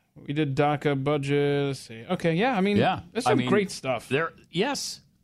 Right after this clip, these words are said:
Speaker 1: I mean, and we would be,
Speaker 2: Yes.
Speaker 1: we would be intellectually dishonest if we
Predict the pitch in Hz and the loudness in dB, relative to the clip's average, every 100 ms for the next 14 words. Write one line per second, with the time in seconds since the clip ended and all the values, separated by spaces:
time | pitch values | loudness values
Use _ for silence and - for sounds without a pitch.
0 | 143 175 190 208 269 226 240 233 - 147 | -2 2 4 6 6 4 4 4 2 -2
1 | 120 - 175 247 262 202 156 196 190 185 | -2 4 6 6 6 4 4 4 4 2
2 | - _ - 196 185 175 156 175 156 147 | -2 _ 0 2 4 2 2 2 2 2
3 | 143 135 123 120 - 135 123 135 131 127 | 0 0 -2 -2 0 0 2 2 2 0